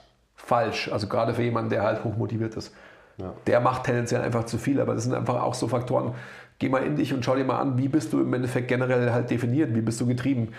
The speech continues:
Speaker 1: Bist du eher faul, dann wirst du wahrscheinlich eher das Problem haben, dass du zu wenig machst.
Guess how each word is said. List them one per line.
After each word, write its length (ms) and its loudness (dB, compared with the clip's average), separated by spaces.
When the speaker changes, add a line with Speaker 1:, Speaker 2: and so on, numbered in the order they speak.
Speaker 1:
Bist 220 -2
du 40 2
eher 240 4
faul, 460 4
dann 200 2
wirst 160 0
du 60 -2
wahrscheinlich 360 0
eher 60 2
das 80 0
Problem 320 0
haben, 100 0
dass 140 -2
du 80 -6
zu 60 0
wenig 200 0
machst. 320 -4